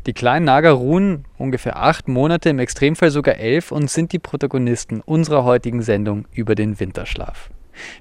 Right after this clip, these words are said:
Wir sind heute beim Forschungsinstitut für Wildtierkunde und Ökologie der Veterinärmedizinischen Universität Wien und Gäste von Claudia Bieber,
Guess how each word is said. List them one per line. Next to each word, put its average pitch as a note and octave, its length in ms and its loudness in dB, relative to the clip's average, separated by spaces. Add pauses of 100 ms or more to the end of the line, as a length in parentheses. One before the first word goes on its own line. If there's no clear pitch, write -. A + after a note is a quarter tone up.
Wir D3 120 6
sind F#3+ 220 4
heute B2+ 320 4
beim G#2+ 160 2
Forschungsinstitut G#2+ 1040 -4
für A2 180 -6
Wildtierkunde B2 600 2
und A#2 160 -4
Ökologie C3 640 0
der C3 220 -4
Veterinärmedizinischen A#2 1080 -2
Universität A2 680 0
Wien D3+ 240 2
und A2+ 360 -8
Gäste D3 360 4
von F3 240 -2
Claudia B2+ 400 2
Bieber, B2+ 400 2